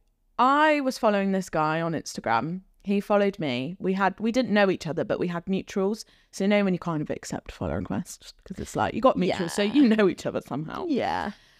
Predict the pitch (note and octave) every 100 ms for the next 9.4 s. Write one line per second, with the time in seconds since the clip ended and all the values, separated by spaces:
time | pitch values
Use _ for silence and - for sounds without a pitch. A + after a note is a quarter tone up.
0 | _ - B3 D4 A#4 A4+ D4+ F#3+ - B3+
1 | D4+ B3+ G3+ - A#3+ F#3+ F#3+ G#3 - C4+
2 | G4 A4 C4+ G3 G3 G#3+ - - F#3+ C4
3 | G#4 D4 G3 F3 D#3+ E3 A#3 B3+ - A#3+
4 | A3 G#3 G3 F#3+ D3 B3 C4 A#3 - _
5 | _ _ _ _ - _ A#3 G3 A3+ A3
6 | G#3 G3 G#3 - F#3 F2+ F#3 _ _ _
7 | _ - - C#4 D4 F#4 F4 B3 C#4+ B3+
8 | B3 A3 A3+ - F#3+ B2+ - F#3+ G3+ F3
9 | - G3 D3+ F#2+